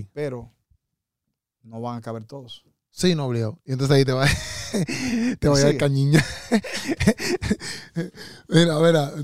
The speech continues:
Speaker 2: tú estás bien, estás bien. Pero yo, yo, yo lo puedo entender y yo pienso que los que vean el podcast también lo van a entender porque ta-, están
Speaker 1: Yo no sé si
Speaker 2: escuchando.
Speaker 1: estoy siendo, so-, sí, disculpa, eh, si estoy siendo tan honesto contigo,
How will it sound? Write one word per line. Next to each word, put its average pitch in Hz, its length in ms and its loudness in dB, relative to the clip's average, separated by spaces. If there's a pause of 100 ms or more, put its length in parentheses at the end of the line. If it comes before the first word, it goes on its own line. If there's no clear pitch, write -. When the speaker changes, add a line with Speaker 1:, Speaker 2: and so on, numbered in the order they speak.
Speaker 2:
tú 185 100 -6
estás 208 260 2
bien, 196 140 6
estás 185 220 4
bien. 175 280 0
Pero 190 220 6
yo, 185 200 4
yo, 175 260 0 (400)
yo 165 140 4
lo 208 80 4
puedo 262 160 2
entender 233 340 0
y 240 120 6
yo 196 160 4
pienso 208 220 -2
que 214 120 0
los 196 120 0
que 185 120 -2
vean 175 180 4
el 185 80 -4
podcast 165 340 -6
también 151 280 -2
lo 143 100 -2
van 139 100 -2
a - 40 -4
entender 131 280 -4
porque 147 360 -2
ta-, 123 160 -4
están 135 260 2
Speaker 1:
Yo 139 40 2
no - 100 0
sé - 60 2
si 147 60 4
Speaker 2:
escuchando. 139 100 2
Speaker 1:
estoy 175 140 -4
siendo, 185 360 -4
so-, - 300 -10
sí, - 320 -8
disculpa, 131 480 -10 (100)
eh, 123 220 -12
si - 120 -6
estoy 147 260 -8
siendo 151 500 -6
tan 139 240 -10
honesto 147 320 -8
contigo, 135 460 -12